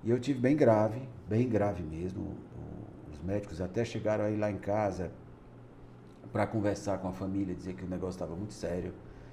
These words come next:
que preparasse psicologicamente ali já pra alguma, né, situação mais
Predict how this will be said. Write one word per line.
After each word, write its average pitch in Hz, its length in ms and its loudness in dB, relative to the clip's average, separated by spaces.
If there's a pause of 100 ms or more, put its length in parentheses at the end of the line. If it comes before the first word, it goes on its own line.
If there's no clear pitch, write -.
(220)
que 85 140 -8 (240)
preparasse 95 600 2
psicologicamente 90 960 -4
ali 90 480 -2
já 90 200 -4 (960)
pra 82 140 0
alguma, 95 720 4 (520)
né, 92 220 0 (380)
situação 95 840 -2
mais 90 580 -2